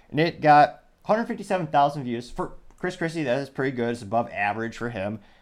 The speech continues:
And he says before his video, where of course he's on C N N, which there's a lot of speculation he's just, he's trying to get a job on C N N, which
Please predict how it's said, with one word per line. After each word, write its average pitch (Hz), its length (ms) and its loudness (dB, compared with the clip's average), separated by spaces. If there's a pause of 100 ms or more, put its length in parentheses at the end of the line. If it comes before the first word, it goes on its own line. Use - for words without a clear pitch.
(140)
And 127 120 -4
he 151 80 0
says 170 300 0
before 139 360 0
his 123 160 -6
video, 123 300 0
where 110 120 -4
of 107 120 -10
course 120 220 -6
he's 107 120 -10
on 107 160 -4
C 104 200 -10
N 101 120 -6
N, 151 320 2
which 117 300 -6 (680)
there's 190 200 -2
a 147 60 -2
lot 147 160 4
of 139 60 0
speculation 127 480 -4
he's 117 80 -6
just, 120 180 -12 (280)
he's 123 220 -10
trying 127 220 -2
to - 20 -6
get 110 140 -6
a - 20 -12
job 101 240 -2
on 120 100 -4
C 135 140 -10
N 135 120 -8
N, 135 260 -4
which 107 280 -12